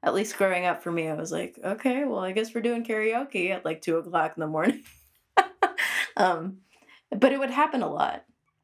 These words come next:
Um, so, I mean, there's just a lot of, um, a lot of different kinds of ways for us to just let go in that aspect. I didn't necessarily have instruments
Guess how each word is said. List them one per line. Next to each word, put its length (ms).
Um, 320
so, 520
I 80
mean, 200
there's 240
just 180
a 80
lot 280
of, 260
um, 640
a 80
lot 260
of 100
different 380
kinds 320
of 160
ways 300
for 160
us 220
to 140
just 540
let 280
go 220
in 120
that 160
aspect. 580
I 160
didn't 400
necessarily 640
have 280
instruments 800